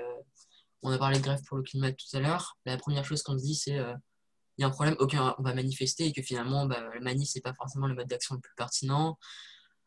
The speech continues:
Euh, donc, il, il essaye de repenser, euh, différentes choses, comme, euh, bah, s'infiltrer, euh, dans les, euh, l'infiltration dans les écoles, les universités, euh,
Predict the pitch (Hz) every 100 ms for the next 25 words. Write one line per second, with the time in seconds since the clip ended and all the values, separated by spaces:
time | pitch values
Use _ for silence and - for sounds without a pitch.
0 | _ - 123 117 117 113 113 113 127 -
1 | - 143 135 131 151 139 127 135 135 135
2 | 143 139 123 120 123 127 123 127 - 156
3 | 151 - 139 131 117 117 113 113 110 110
4 | - _ _ _ _ - _ _ _ _
5 | _ _ _ - - 135 139 - 147 143
6 | 127 123 127 127 123 120 120 120 120 120
7 | - - 135 - - 135 139 135 123 123
8 | 123 131 139 139 131 131 127 123 - -
9 | - 147 151 151 - 127 120 120 120 120
10 | 120